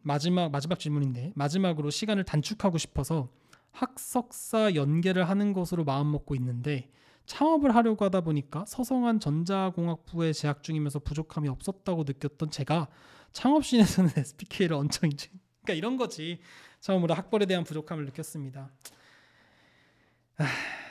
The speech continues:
일 년을 더 들여서라도 더 상위 대학교를 노려보는 게 창업을 <laughs> 진행하기에 좋을 고민인데, 조금 더 많이 사신 인생 선배로서 어떻게 생각하는지 궁금합니다. 그래서 학교 중요하죠. 근데 뭐, 뭐,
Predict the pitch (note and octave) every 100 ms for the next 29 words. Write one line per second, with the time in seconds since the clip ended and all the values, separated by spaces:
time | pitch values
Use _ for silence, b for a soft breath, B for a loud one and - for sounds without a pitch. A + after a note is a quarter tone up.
0 | - F#3+ A3 G#3+ G#3 F#3 F3 D#3 F3 F#3
1 | E3 D#3 C#3+ A#3 G3 C#3+ E3 E3+ F3 D#3+
2 | D3+ D3+ D#3+ D3+ C#3+ D#3 D#3 D3+ D3 D3
3 | - A3+ G#3+ F#3 - C#3+ - D3 D3+ C#3+
4 | - D3 D3 - C#3+ C#3+ C#3 C3 D3 C#3
5 | B B - D#3 E3+ E3 C#3 C#3+ D3+ D#3
6 | D#3 C#3 D3+ D3+ E3 D#3+ D3 - C#3+ E3
7 | - D#3 D3 C#3 C3+ C#3 C3+ C3 C3 C3
8 | B B B B B3+ C4 A#3 B3+ F4 -
9 | A#3 C#4 C#4+ G#3 A#3+ G#3 - G#3+ B3+ A#3+
10 | - _ G#3 A#3 G#3 - - b b b
11 | _ _ _ _ _ _ _ _ _ _
12 | _ _ C5 - A#3